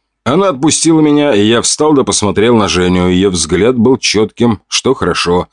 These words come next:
Глаза едва ли не первыми страдают от энтропии, значит, она уже поправляется. «Это и правда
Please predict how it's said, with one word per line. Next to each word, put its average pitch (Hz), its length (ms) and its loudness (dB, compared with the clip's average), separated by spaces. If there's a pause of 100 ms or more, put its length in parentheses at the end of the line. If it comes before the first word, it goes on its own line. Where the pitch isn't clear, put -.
(360)
Глаза 110 420 0
едва 156 380 2
ли 156 80 2
не 160 100 4
первыми 131 460 2
страдают 113 560 0
от 98 100 -4
энтропии, 98 540 0
значит, 87 500 -2
она 95 220 0
уже 98 340 0
поправляется. 78 960 -4 (1080)
«Это 95 340 -8 (680)
и 98 80 -6
правда 117 560 -4